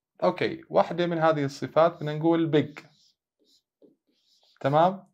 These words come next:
في المقارنة بالcomparative، هاي معناتها مقارنة وهاي معناتها تفضيل. أوكي، وهاي هي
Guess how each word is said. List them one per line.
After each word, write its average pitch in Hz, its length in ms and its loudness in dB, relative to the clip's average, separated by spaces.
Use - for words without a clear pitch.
في 147 100 0
المقارنة 165 640 4
بالcomparative، 147 840 -2
هاي 160 140 2
معناتها 143 440 -2
مقارنة 151 800 0
وهاي 147 220 2
معناتها 135 680 -2
تفضيل. 156 800 -4
أوكي، 165 300 0
وهاي 170 440 0
هي 165 420 0